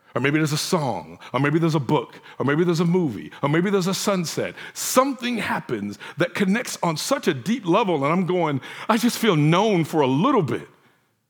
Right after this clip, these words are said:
And it's wondrous. And here's the problem. That even in the best situation,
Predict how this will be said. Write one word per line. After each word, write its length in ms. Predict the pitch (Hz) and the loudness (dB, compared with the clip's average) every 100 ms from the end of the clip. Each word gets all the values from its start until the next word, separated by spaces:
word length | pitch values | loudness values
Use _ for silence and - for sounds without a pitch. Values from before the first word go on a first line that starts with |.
| _ _ - | _ _ -4
And 120 | 151 | -2
it's 180 | 139 - | -2 -4
wondrous. 760 | 123 247 185 120 85 - - - _ _ _ _ _ _ _ _ _ - | -2 0 0 -4 -6 -12 -16 -18 _ _ _ _ _ _ _ _ _ -20
And 100 | - | -10
here's 180 | 123 135 | -10 -8
the 60 | |
problem. 480 | 147 165 123 90 - _ _ _ _ _ _ _ _ _ _ _ - - - | -8 -6 -8 -12 -20 _ _ _ _ _ _ _ _ _ _ _ -20 -20 -8
That 140 | 120 | -4
even 320 | 147 190 214 | -2 0 -2
in 240 | 202 165 143 | -2 -2 -2
the 100 | 131 | -6
best 480 | 113 117 175 160 - | -8 -8 -6 -6 -10
situation, 600 | 147 131 107 - - | -10 -12 -16 -18 -20